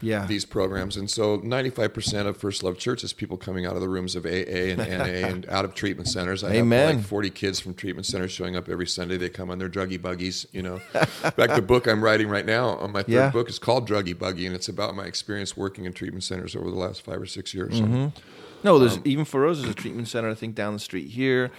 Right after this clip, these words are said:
Speaker 1: I got a friend who lives across the street that works in 'em. I mean, this is, this is Orange County, but you're saying, even before we jump into that, that this whole experience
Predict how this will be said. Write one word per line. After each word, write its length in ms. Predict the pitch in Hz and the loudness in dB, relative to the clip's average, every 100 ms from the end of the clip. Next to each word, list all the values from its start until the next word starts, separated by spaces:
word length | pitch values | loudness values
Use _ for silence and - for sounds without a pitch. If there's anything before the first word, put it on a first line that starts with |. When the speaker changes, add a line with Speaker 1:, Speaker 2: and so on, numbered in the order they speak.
| - - | -16 -12
Speaker 1:
I 100 | - | -4
got 120 | 107 92 | -2 -2
a 20 | |
friend 280 | - 110 110 | 0 2 4
who 60 | |
lives 180 | 107 107 | 2 2
across 280 | 110 104 104 | -2 -4 -4
the 60 | 110 | -6
street 280 | - 107 | -6 -6
that 80 | 98 | -6
works 400 | - 104 117 - | -2 0 0 0
in 80 | 131 | -2
'em. 80 | 123 | 0
I 60 | 107 | 0
mean, 160 | 104 | 2
this 180 | 123 143 | 0 2
is, 220 | 131 104 - - - _ _ _ - | 0 0 -8 -20 -20 _ _ _ -4
this 140 | 143 | -2
is 80 | 135 | 0
Orange 340 | 147 127 117 | 2 2 2
County, 280 | - 139 160 | 2 2 4
but 120 | 117 107 | 2 2
you're 160 | 156 | 2
saying, 500 | 160 170 147 117 101 - - | 4 2 2 0 -2 -8 -4
even 220 | 143 139 | 0 0
before 160 | 123 127 | 2 2
we 80 | 120 | 2
jump 260 | 131 117 | 2 0
into 140 | 113 104 | 0 2
that, 360 | 120 135 123 | 2 2 0
that 140 | 117 - | -4 -2
this 200 | 120 - | -2 0
whole 180 | 127 107 | 0 0
experience 800 | - - 123 120 113 107 - | -4 -2 2 2 0 -4 -8